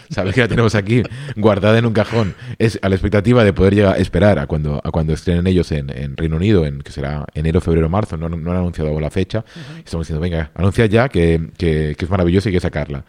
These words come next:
Speaker 1: Y, y, eh, C J tampoco siendo The Accident, sí, The Accident llega ahora el martes, este martes veintiséis de noviem-, veintiséis de noviembre.
Speaker 2: Ah, justo,
Speaker 1: Y
Speaker 2: justo hoy.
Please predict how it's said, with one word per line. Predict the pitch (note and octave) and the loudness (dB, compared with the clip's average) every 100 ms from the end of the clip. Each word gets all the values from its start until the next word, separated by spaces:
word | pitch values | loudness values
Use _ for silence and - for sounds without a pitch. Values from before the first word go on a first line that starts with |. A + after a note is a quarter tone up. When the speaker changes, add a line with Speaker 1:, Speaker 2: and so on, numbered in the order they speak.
| _ - - | _ -20 -6
Speaker 1:
Y, | A2+ A2 | 0 2
y, | G2 G2 | 2 0
eh, | F#2 - - | 0 -2 -8
C | - | -8
J | F#2 | -4
tampoco | F2 E2+ F2+ F2 | -4 -2 -2 -2
siendo | E2+ F#2+ F#2+ - - | -4 -6 -6 -8 -2
The | G#2 | 2
Accident, | A2+ - A#2+ G2 | 2 4 2 2
sí, | G2 | 2
The | F#2+ | 2
Accident | - G#2+ | 2 2
llega | F#2 | 4
ahora | E2+ E2+ | 6 6
el | F2 | 4
martes, | F2+ - D3+ - | 2 0 -6 -8
este | - | -8
martes | E2+ E2 E2+ D#2 | -4 -2 -2 -2
veintiséis | D#2+ D#2+ E2 D#2 - F2+ F2 | -2 -4 -4 -6 -4 -4 -2
de | E2 | -2
noviem-, | D#2 D2 F2+ | -4 -4 -6
veintiséis | D#2+ D#2 G2+ | -8 -2 0
de | F2 | 0
noviembre. | D2+ F#2 D3+ - | 0 -2 -4 -8
Speaker 2:
Ah, | - - - - | -18 -20 -20 -18
justo, | - E3 | -12 0
Speaker 1:
Y | A2+ F#2+ E2 D#2 | 4 4 4 2
Speaker 2:
justo | D2+ D#2 F3 | -2 -4 -4
hoy. | A#3+ | -6